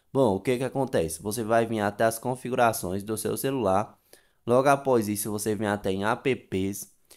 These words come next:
E dentro de apps, você vem até em ver todos os aplicativos. Após isso, você vem procurando aqui dentro pela função de Facebook Lite.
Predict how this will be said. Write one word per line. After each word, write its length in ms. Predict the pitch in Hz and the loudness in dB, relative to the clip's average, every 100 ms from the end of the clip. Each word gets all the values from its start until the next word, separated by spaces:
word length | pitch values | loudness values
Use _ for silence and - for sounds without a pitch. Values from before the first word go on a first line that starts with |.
| _ - | _ -8
E 80 | 123 | -4
dentro 340 | 135 143 143 | -2 -2 -2
de 80 | 131 | 2
apps, 580 | 131 131 127 - 101 90 | 2 2 -4 -2 -2 -2
você 260 | 95 - 110 | -2 -4 -2
vem 160 | 117 | 0
até 220 | 107 104 | 0 0
em 100 | 98 | -2
ver 160 | 90 95 | 0 -2
todos 300 | - 127 135 | 0 -2 -2
os 100 | 131 | 0
aplicativos. 1040 | 127 - 120 110 87 - 90 98 110 - _ _ _ _ _ | 0 0 0 2 0 -2 -6 -6 -8 -14 _ _ _ _ _
Após 500 | 110 123 - 127 120 | -2 -2 2 2 2
isso, 240 | 107 104 107 | 0 -4 -4
você 320 | 107 104 107 | -4 -2 -4
vem 360 | 95 104 98 - _ _ _ | -2 -4 -4 -8 _ _ _
procurando 760 | 113 123 127 - 120 107 95 | 2 2 2 -4 -2 0 0
aqui 220 | 104 101 110 | -2 -4 -8
dentro 380 | 92 87 - | -6 -6 -8
pela 280 | - 101 98 | -6 2 2
função 500 | 101 107 98 - 92 | 2 -4 -4 -4 -4
de 160 | 80 90 | -6 -12
Facebook 760 | - 120 139 - 101 107 107 | -6 -4 -2 -6 -6 -6 -4
Lite. 440 | 98 85 95 - | -2 0 -2 -6